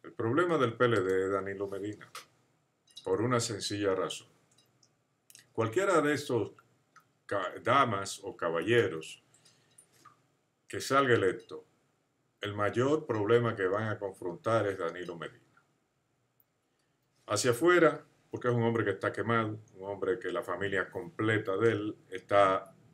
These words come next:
una parte presa y la otra señalada por grandes actos de corrupción. Que a pesar de que su anillo todavía no está preso, yo no creo que va a haber tiempo,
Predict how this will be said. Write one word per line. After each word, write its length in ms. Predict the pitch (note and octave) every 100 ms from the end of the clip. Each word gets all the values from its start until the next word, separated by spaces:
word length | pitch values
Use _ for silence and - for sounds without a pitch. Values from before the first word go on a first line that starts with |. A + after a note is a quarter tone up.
| -
una 200 | A#2 B2
parte 360 | B2+ B2+ -
presa 360 | A#2+ D3 D3 C3+
y 40 |
la 140 | G#2+ G#2+
otra 200 | A#2 A2
señalada 600 | G#2 G2 G2+ G#2+ G2+ F#2+
por 240 | G2+ F#2
grandes 360 | F#2+ A2+ A#2 G#2
actos 340 | G#2 - G2
de 100 | F#2+
corrupción. 480 | E2 D#2 - - - - - _ _ _ - - - - _ - - - - - - - - _ _ _ - - _ _ -
Que 360 | G#2 G#2 - -
a 160 | G#2+ G#2
pesar 380 | A2 - C3+ C#3
de 120 | C3
que 120 | B2
su 160 | A2+ G#2+
anillo 400 | G#2 B2 G2+ F#2+
todavía 420 | F2+ F2 F#2 A2
no 140 | G2+
está 280 | A2 - G2
preso, 440 | G#2 A2 F#2 - D#2 _ _ _ _ _ _
yo 180 | F#2+
no 160 | A2 G#2
creo 360 | G2+ G#2 G2 F#2
que 140 | E2
va 140 | E2+
a 40 | F#2+
haber 200 | F#2 D#2+
tiempo, 680 | - F#2+ F2+ D#2+ F2+ F#2+